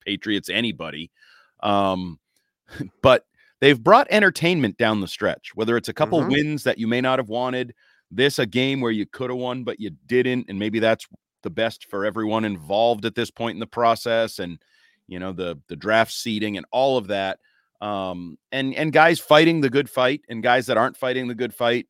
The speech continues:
Speaker 1: being told, "Don't even fight at all, sit your big ass home and, and don't even play." Like, there's, there's a lot that goes into all of this. Um, <laughs> and then first and foremost, one game left. We're almost done with this
Speaker 2: Thank
Speaker 1: hellacious
Speaker 2: God.
Speaker 1: season.
Speaker 2: Thank God. I mean, really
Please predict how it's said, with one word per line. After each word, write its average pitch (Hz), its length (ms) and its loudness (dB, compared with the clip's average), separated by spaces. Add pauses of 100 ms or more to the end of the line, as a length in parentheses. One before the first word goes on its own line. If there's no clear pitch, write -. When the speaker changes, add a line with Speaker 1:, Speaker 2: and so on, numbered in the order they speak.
(120)
Speaker 1:
being 113 200 -4
told, 113 280 -4
"Don't 110 180 -4
even 110 180 -8
fight 107 280 -6
at 104 80 -6
all, 101 400 -4
sit - 280 -14
your 101 140 -2
big 95 220 -2
ass 98 300 0
home 107 420 -6
and, 85 160 -12
and 85 180 -16
don't 95 180 -6
even 87 200 -10
play." 98 180 -6
Like, 104 220 -4
there's, 120 300 -6 (420)
there's 156 140 -2
a 147 40 6
lot 170 300 8
that 151 160 0
goes 139 260 4
into 123 260 -2 (100)
all 104 280 4
of 87 120 -8
this. 82 420 -8 (380)
Um, 87 480 -6 (100)
<laughs> - 80 -18
and 113 200 -6
then 135 260 0 (160)
first 117 240 -2
and 92 120 -10
foremost, 92 580 -12
one 117 220 -2
game 80 220 -4
left. 71 300 -8
We're 135 140 -2
almost 131 320 -2
done 117 220 -10
with 98 120 -14
this - 180 -12
Speaker 2:
Thank 104 200 -6
Speaker 1:
hellacious - 60 -8
Speaker 2:
God. 80 220 -4
Speaker 1:
season. - 420 -12 (200)
Speaker 2:
Thank 135 300 -2
God. 80 480 -8
I - 60 -10
mean, 120 200 -4
really 123 320 2